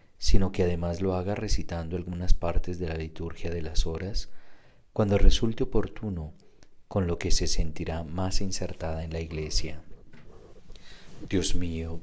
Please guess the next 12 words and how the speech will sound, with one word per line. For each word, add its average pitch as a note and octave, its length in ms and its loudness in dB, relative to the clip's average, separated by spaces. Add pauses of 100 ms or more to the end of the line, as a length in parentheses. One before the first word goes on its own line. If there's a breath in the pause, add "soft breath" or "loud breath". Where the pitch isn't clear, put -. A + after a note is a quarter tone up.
ven G2+ 160 4
en G2+ 120 2
mi G2+ 80 -6
auxilio. D#2 720 -8 (600 loud breath)
Señor, E2 600 4
date D#2 260 -4
prisa F#2 380 6
en F#2 80 6
socorrerme. D#2+ 920 0 (680 loud breath)
Gloria F#2+ 300 -4
al F2 140 -4
Padre, D#2+ 640 -4